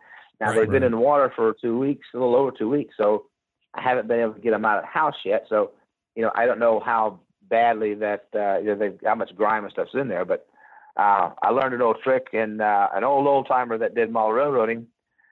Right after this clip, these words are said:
Speaker 1: uh, showed me a trick where, uh, he would take his D C motors for his locomotives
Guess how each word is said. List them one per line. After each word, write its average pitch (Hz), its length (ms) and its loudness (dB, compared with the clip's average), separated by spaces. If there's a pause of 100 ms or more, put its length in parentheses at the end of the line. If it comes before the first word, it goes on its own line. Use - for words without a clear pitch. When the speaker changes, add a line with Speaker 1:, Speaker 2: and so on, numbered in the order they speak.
(320)
Speaker 1:
uh, 101 220 0
showed 127 240 0
me 117 60 2
a 110 60 0
trick 123 340 0
where, 113 400 2
uh, 107 360 2
he 110 140 -4
would 143 120 -8
take 120 220 -2
his 107 220 -4
D 123 200 -4 (100)
C 113 60 -12
motors 127 420 2
for 110 200 2
his 107 80 -2
locomotives 123 580 0